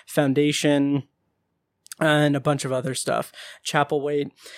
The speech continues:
And then at the five dollar level, you get access to everything that I've said, plus movie commentary tracks and reviews. What I've been doing is, uh, just for context, right now I have, this year alone, I have released nineteen commentary tracks on that level.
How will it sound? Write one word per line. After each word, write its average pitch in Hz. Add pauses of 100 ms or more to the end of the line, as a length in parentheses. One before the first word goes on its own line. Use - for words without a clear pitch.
(280)
And 165
then 160
at 151
the 143
five 269
dollar 170
level, 151
you 151
get 156
access 156
to 143
everything 220
that 190
I've 170
said, 170
plus 202
movie 180
commentary 180
tracks 156
and 143
reviews. 185
What 156
I've 151
been 143
doing 165
is, 143
uh, 143
just 151
for 156
context, 208
right 160
now 160
I 147
have, 147 (320)
this 185
year 185
alone, 147
I 143
have 147
released 147
nineteen 156
commentary 147
tracks 139
on 147
that 143
level. 139